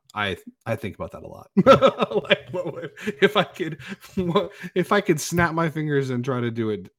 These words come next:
do something differently, how would I work? But I, I think,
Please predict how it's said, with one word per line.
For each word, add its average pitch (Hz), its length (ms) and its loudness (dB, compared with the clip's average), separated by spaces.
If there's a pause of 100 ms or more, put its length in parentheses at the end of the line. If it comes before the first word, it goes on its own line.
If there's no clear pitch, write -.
(140)
do 120 160 -4
something 104 320 -8
differently, 90 400 -12
how 92 200 -6
would 87 420 -10
I 92 80 -12
work? 82 300 -12 (100)
But 82 120 -10
I, 87 320 -10 (220)
I 98 100 -10
think, 104 520 -6